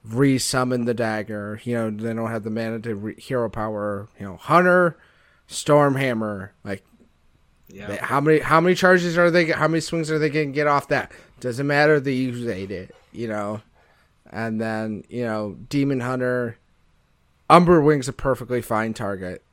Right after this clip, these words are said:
Speaker 1: If you could stop an Umberwing, f-, you know, or turn, turn two, suddenly, like, they have to spend something else to take out your Acidic Swamp Ooze, or they trade in both demons, which is y-,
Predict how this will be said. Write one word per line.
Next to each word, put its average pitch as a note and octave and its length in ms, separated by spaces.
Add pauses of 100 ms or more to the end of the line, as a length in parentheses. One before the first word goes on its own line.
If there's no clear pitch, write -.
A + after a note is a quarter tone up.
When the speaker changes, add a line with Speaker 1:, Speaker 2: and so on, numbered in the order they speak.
Speaker 1:
If B2 80
you C3+ 100
could D#3 80
stop D#3+ 240
an D3 80
Umberwing, C3 680
f-, - 180 (140)
you B2 120
know, A#2+ 220 (100)
or B2 120
turn, A#2 540 (240)
turn C3 260
two, B2+ 440 (840)
suddenly, C3 760
like, A#2+ 360 (260)
they C3 200
have B2+ 260
to C3 80
spend C3+ 400
something C3 420
else A#2 220
to G#2 80
take B2 240
out A2+ 200
your A#2+ 140
Acidic B2 340
Swamp C3 320
Ooze, C#3+ 240 (320)
or C3+ 120
they C3+ 180
trade B2+ 320
in A#2+ 160
both A#2 280
demons, G#2 560
which A2+ 200
is A2 380 (680)
y-, D3 220